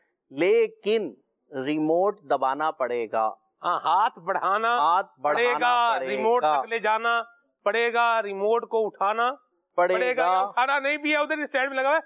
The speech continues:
Speaker 2: تو
Speaker 1: اور
Speaker 2: button تو کم از کم کیا ہے، دبانا
Speaker 1: اس کے
Speaker 2: پڑے گا۔
Speaker 1: ساتھ ساتھ remote کی دیکھ بھال بھی کرنی
Speaker 2: کرنی
Speaker 1: پڑے
Speaker 2: پڑے گی۔
Speaker 1: گی، اس کی حفاظت بھی کرنی پڑے گی، یہ بھی پیش نظر رکھنا پڑے گا کہ اس کے cell ختم تو نہیں ہو گئے، کیونکہ cell بھی ڈالنا پڑے گا۔
Speaker 2: ایسی بات۔
Speaker 1: تو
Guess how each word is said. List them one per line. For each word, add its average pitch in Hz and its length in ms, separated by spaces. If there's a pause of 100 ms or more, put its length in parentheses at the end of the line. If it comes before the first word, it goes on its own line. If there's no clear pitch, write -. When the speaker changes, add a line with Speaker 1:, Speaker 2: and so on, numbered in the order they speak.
(200)
Speaker 2:
تو 339 140
Speaker 1:
اور 311 100
Speaker 2:
button 349 200
تو 349 60
کم 330 180
از 330 120
کم 294 160
کیا 277 180
ہے، 302 340 (340)
دبانا 220 260
Speaker 1:
اس 285 60
کے 233 60
Speaker 2:
پڑے 180 100
گا۔ 165 40
Speaker 1:
ساتھ 185 260
ساتھ 233 420
remote 180 520
کی 233 240
دیکھ 190 360
بھال 170 380
بھی 196 220
کرنی 170 240
Speaker 2:
کرنی 190 140
Speaker 1:
پڑے 170 80
Speaker 2:
پڑے 165 260
گی۔ 151 140
Speaker 1:
گی، 190 280
اس - 120
کی 196 200
حفاظت 156 460
بھی 190 160
کرنی 190 320
پڑے 190 300
گی، 190 120
یہ 202 380
بھی 208 200
پیش 233 280
نظر 233 320
رکھنا 208 280
پڑے 196 260
گا 214 120
کہ 220 60
اس 214 120
کے 220 120
cell 180 260
ختم 180 280
تو 202 100
نہیں 208 120
ہو 180 160
گئے، 214 140
کیونکہ - 420
cell 214 400
بھی 254 160
ڈالنا 196 300
پڑے 120 280
گا۔ 87 100
Speaker 2:
ایسی 135 280
بات۔ 117 240
Speaker 1:
تو 180 80